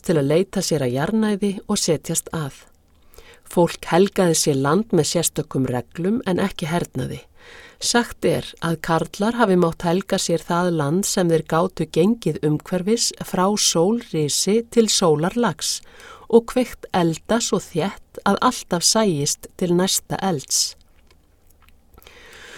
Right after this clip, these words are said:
Konur hafi hins vegar mátt nema það land sem þær gátu teymt kvígu umhverfis á einum vordegi.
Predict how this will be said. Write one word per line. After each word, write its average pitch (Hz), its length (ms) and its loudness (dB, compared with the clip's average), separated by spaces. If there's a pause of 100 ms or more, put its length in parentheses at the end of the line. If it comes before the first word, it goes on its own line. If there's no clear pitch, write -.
(300)
Konur 269 420 8
hafi 240 220 6
hins 233 240 2
vegar 202 200 2
mátt 196 280 0
nema 196 340 4
það 185 280 0
land 202 260 2
sem 185 160 0
þær 170 180 2
gátu 185 400 0
teymt - 480 -4
kvígu 240 540 0
umhverfis 180 760 -2
á 202 220 2
einum 226 340 4
vordegi. 170 600 -2